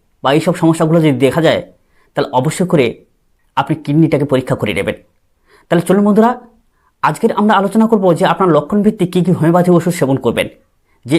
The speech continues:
ওষুধগুলো সামান্যতম লক্ষণ আপনি যদি পেয়ে থাকেন, সেই লক্ষণ বিশেষে যদি প্রয়োগ করেন, তাহলে আশা করি আগামী দিনে কিডনির একটা ভীষণ প্রকৃতির সমস্যা থেকে আপনি মুক্তি পাবেন।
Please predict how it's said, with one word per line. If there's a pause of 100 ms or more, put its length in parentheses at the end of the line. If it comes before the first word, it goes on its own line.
(120)
ওষুধগুলো
সামান্যতম
লক্ষণ (120)
আপনি
যদি
পেয়ে
থাকেন, (560)
সেই
লক্ষণ
বিশেষে
যদি
প্রয়োগ
করেন, (540)
তাহলে
আশা
করি (800)
আগামী
দিনে
কিডনির
একটা
ভীষণ
প্রকৃতির
সমস্যা
থেকে
আপনি
মুক্তি
পাবেন।